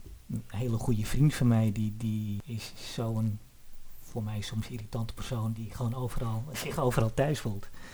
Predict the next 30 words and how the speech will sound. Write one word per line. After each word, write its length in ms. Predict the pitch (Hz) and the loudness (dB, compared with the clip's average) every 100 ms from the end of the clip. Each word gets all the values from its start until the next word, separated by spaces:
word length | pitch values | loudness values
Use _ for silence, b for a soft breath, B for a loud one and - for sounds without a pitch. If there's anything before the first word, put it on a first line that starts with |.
| B B B B B B | B B B B B B
Hij 120 | - | -4
kan 200 | - 139 | 6 10
hier 240 | 123 139 117 | 10 8 10
gewoon 240 | 127 127 | 10 12
aanschuiven 600 | 135 139 - 139 131 123 | 12 12 10 10 10 6
en 60 | 123 | 0
hij 100 | 120 | 0
voelt 200 | 127 127 | 0 -2
zich 100 | - | 0
gewoon 180 | 120 117 | 0 0
lekker 300 | 113 117 117 | -2 -4 -8
en 160 | 117 | -8
iedereen 420 | 139 127 123 117 | -10 -8 -6 -6
voelt 220 | - 113 113 | -8 -10 -10
zich 120 | - | -8
op 120 | 113 | -8
zijn 120 | - | -6
gemak 300 | - 104 104 | -2 -2 -2
bij 120 | - | -4
hem. 200 | 90 85 98 | -6 -6 -6
En 80 | 107 | -6
dat 160 | 107 | -6
is 120 | 113 - | -8 -8
dan, 220 | 120 117 | -8 -10
ja, 100 | 117 101 - | -10 -12 -10
een 60 | 107 | -10
soort 280 | - 104 104 - | -8 -8 -8 -10
mindset, 600 | 113 120 120 - 127 - | -8 -8 -8 -8 -10 -10
instelling. 600 | 120 117 - 120 117 110 127 | -8 -8 -8 -8 -6 -8 -8
Eh, 80 | 160 | -12